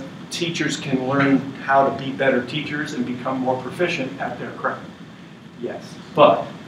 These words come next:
my wife has some skill, she has some natural abilities that facilitate her design and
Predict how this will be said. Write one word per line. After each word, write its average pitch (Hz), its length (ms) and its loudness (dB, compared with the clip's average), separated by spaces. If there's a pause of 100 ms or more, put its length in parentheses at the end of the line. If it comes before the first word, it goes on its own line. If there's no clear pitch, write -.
(300)
my 139 180 8
wife 151 300 8
has 135 320 4
some 117 320 -2
skill, - 520 2
she 170 220 2
has 156 160 0
some 120 220 -2
natural 185 500 4
abilities 120 520 2
that - 220 -2
facilitate 135 640 0
her 110 260 -6 (300)
design 143 800 4
and 185 320 4